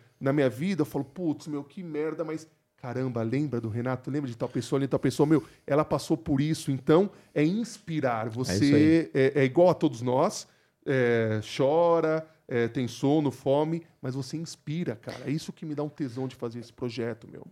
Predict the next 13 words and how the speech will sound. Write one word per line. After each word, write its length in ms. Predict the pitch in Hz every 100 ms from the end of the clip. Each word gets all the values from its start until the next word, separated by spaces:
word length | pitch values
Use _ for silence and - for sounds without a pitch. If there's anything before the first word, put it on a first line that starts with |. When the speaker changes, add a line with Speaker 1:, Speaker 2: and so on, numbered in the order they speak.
| -
Speaker 2:
Não 100 | 127
fica 160 | -
chorando, 480 | 165 139 113 113 107
né, 100 | 110
cara? 220 | - 92 107 _ _ _ _ -
Não 80 | 151
vai, 100 | 170
não 200 | 175 175
vai 140 | 277 285
resolver 300 | 320 302 294
muita 200 | 311 311
coisa, 320 | 294 277 320
não. 200 | 269 147